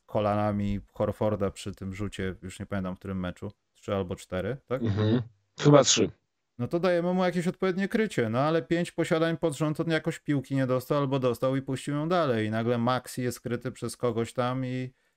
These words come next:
Speaker 1: musimy zmieniać krycie i nagle zmieniasz krycie, Harden dostaje piłkę. Tak to zawsze działało, Mikołaj, i myślę, że to też jest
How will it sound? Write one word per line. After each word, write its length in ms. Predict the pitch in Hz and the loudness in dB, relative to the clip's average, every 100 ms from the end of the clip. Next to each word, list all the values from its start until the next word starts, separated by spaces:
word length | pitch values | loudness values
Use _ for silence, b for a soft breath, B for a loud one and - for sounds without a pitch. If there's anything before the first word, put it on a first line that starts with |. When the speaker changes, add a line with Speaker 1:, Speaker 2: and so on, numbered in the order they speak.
| _ - | _ -8
Speaker 1:
musimy 300 | 120 135 127 | -2 0 0
zmieniać 380 | 123 120 127 | 0 0 -2
krycie 380 | - 175 175 143 | -2 -2 0 0
i 40 | 117 | 0
nagle 240 | 110 110 | 0 -2
zmieniasz 380 | 110 127 117 - | -2 -2 -2 -4
krycie, 300 | 117 107 113 | -6 -4 -2
Harden 280 | 120 113 120 | -2 -2 -4
dostaje 320 | 123 135 135 | -4 -2 -4
piłkę. 340 | 135 170 - | -2 -2 -2
Tak 200 | 95 147 | -4 -4
to 100 | - | -4
zawsze 320 | 160 165 - 160 | -2 -2 -2 -4
działało, 480 | 165 170 165 113 | -2 0 2 0
Mikołaj, 440 | 98 95 95 92 95 | -2 -4 -4 -4 -4
i 40 | |
myślę, 280 | 120 131 139 | -6 -6 -8
że 100 | 135 | -8
to 120 | 147 | -10
też 260 | 135 156 - | -4 -4 -4
jest 220 | 104 - | -8 -8